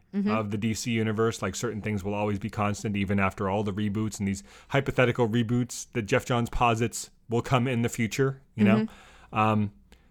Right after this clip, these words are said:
Speaker 2: sort of clarifies the state of the D C universe while telling a really great story and reflecting on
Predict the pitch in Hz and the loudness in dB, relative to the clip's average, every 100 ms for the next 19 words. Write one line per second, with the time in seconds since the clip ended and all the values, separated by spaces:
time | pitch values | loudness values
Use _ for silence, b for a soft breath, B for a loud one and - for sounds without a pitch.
0 | b - 127 117 - 123 123 127 120 113 | b 0 0 2 4 4 4 2 2 2
1 | 113 - - - 117 110 110 - _ - | 0 -4 -12 -4 0 0 -2 -6 _ -12
2 | - 135 120 110 110 107 101 110 104 98 | 2 4 4 2 0 0 -2 -2 0 0
3 | 98 - 101 110 98 95 95 101 92 98 | -2 -4 -8 -4 -4 -2 -2 -2 -2 -4
4 | - 104 95 95 95 - 101 95 98 92 | -2 0 0 0 -2 0 0 0 0 0
5 | 90 92 90 | 0 0 -2